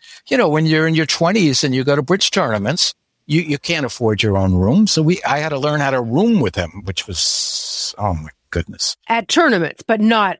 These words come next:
Speaker 2: at your home.
Speaker 1: No, no, no, no, not at home.
Speaker 2: <laughs>
Speaker 1: Thank God I couldn't. So, uh, tournaments was bad enough. But yeah, I had to learn how to room with him. And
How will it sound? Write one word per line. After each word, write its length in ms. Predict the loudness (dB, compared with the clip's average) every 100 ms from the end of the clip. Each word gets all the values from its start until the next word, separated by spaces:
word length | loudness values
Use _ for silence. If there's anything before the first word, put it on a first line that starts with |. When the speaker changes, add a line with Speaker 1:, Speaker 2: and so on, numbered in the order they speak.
| -8
Speaker 2:
at 160 | -6 -4
your 260 | -4 -6 _ _
home. 460 | -2 0 2 0
Speaker 1:
No, 100 | 0
no, 200 | 2 2
no, 260 | 2 0 0
no, 180 | 2 2
not 200 | 0 0
at 100 | 0
home. 340 | 0 0 -2
Speaker 2:
<laughs> 120 | -2 -2
Speaker 1:
Thank 280 | -2 -2 -2
God 140 | 0
I 160 | 0 0
couldn't. 340 | 0 -2 -2
So, 200 | -2 -4 -4
uh, 80 | -4
tournaments 440 | -2 0 0 0 0
was 120 | -2
bad 280 | -4 -2 -2
enough. 420 | -2 -2 -4 -12 _ _ _ _ _ -8 -8 -4 -6 -2
But 220 | -4 0
yeah, 200 | -2 0
I 120 | -2
had 120 | -2
to 100 | -2
learn 300 | -2 -2 -2
how 120 | -2 -2
to 100 | -2
room 380 | 0 0 2
with 140 | 0 -2
him. 280 | -2 -2 -2
And 340 | -2 -2 -4